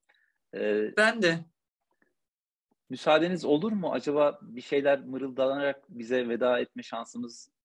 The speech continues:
Speaker 1: nedir?
Speaker 2: Ne olabilir? Böyle umutlu bir şey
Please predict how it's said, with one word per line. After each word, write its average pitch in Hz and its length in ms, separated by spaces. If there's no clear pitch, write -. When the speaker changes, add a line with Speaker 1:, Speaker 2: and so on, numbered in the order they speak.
Speaker 1:
nedir? - 520
Speaker 2:
Ne 180 340
olabilir? 165 680
Böyle 196 260
umutlu 208 500
bir 208 60
şey 165 400